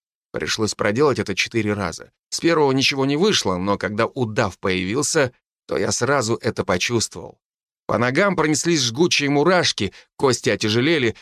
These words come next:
да и все тело обрело вес и мощь. Меня пригвоздило к земле под грузом собственной силы. Управлять стихией земли оказалось непросто.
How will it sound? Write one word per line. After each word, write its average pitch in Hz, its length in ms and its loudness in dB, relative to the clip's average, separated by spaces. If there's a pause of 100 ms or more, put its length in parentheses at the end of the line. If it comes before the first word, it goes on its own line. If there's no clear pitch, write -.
(100)
да 123 140 2
и 156 80 2
все 175 200 0
тело 180 320 4
обрело 147 300 4
вес 143 340 2
и 143 60 -4
мощь. 131 420 -2 (240)
Меня 113 280 -2
пригвоздило 123 760 2
к 98 60 -2
земле 120 320 0
под 113 180 -2
грузом 123 300 2
собственной 127 580 -2
силы. 110 440 -6 (680)
Управлять 117 560 2
стихией 185 400 2
земли 170 320 2
оказалось 165 560 2
непросто. 160 640 0